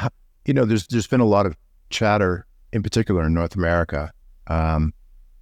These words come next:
probably more on the East Coast U S, driven around,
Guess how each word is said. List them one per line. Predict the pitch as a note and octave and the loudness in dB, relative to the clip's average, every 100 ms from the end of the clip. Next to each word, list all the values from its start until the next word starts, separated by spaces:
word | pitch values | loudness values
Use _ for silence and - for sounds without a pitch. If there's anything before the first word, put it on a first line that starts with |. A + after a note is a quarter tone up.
| - _ | -20 _
probably | - C#3 | 0 4
more | A2 G2+ F#2+ | 4 6 4
on | E2+ | 4
the | D#2 - | 2 2
East | F2+ - | 0 -2
Coast | - F2 E2+ - D#2+ | -2 -2 -2 -4 0
U | D#2 | 0
S, | D#2 D#2+ - | 0 -2 -6
driven | - F#2 F2 | -2 0 2
around, | F#2 E2+ E2 D#2+ D#2+ | 2 2 2 2 0